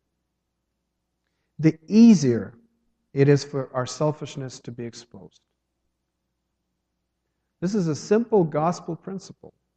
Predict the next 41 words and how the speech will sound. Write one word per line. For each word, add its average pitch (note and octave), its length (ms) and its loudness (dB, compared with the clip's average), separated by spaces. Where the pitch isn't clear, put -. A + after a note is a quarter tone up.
We E3 240 0
are F#3+ 280 4
to G#3+ 160 -2
be F#3 160 -2
with F3 240 -2
people E3+ 340 -6
who D#3+ 160 -8
are D3+ 120 -2
not C#3 480 -8
like C3+ 260 -4
us. - 280 -20
That's G#3 200 2
how F#3 100 2
God D3+ 320 2
designed C#3 580 -6
a B2+ 80 -14
church. - 580 -10
And F#3 140 2
so, G3+ 680 2
if C#3+ 240 -4
you F#3 320 4
move G3+ 320 4
or D#3 100 4
when C#3+ 260 0
you A3 140 2
move, F#3 260 2
most D#3 320 -6
of F#3 100 -4
you F#3+ 220 0
are C#3 60 -2
not C3 320 -6
gonna F3 220 -2
be D#3+ 260 -4
here F3+ 260 0
in F3+ 100 -2
this E3+ 160 -6
church F3 240 -6
for F3 120 -8
a E3 60 -2
long F3 260 -4
time. D3+ 460 -12